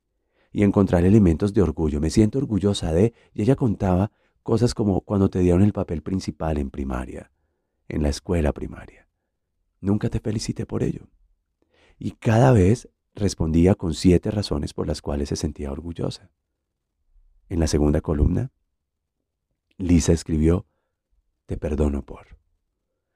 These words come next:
Y encontró siete razones por las cuales se perdonaba. Se perdonó, entre otras cosas, por haber consentido esa relación tóxica. Y se perdonó por tantas cosas que en su mente y en su corazón sabía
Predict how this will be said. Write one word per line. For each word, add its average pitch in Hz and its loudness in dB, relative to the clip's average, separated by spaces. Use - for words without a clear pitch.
Y 117 4
encontró 117 4
siete 127 2
razones 104 2
por 78 -12
las 69 -10
cuales 73 -6
se - -12
perdonaba. - -20
Se - -4
perdonó, 76 4
entre 80 2
otras 73 -2
cosas, 82 -2
por 78 -6
haber 73 -2
consentido 85 -2
esa 73 -6
relación 73 -4
tóxica. - -14
Y - -8
se 101 6
perdonó 87 2
por 90 -8
tantas 120 -4
cosas 76 -2
que 78 -8
en 73 -4
su 73 -6
mente 87 0
y 78 -8
en 73 -2
su - -12
corazón 76 -4
sabía 87 0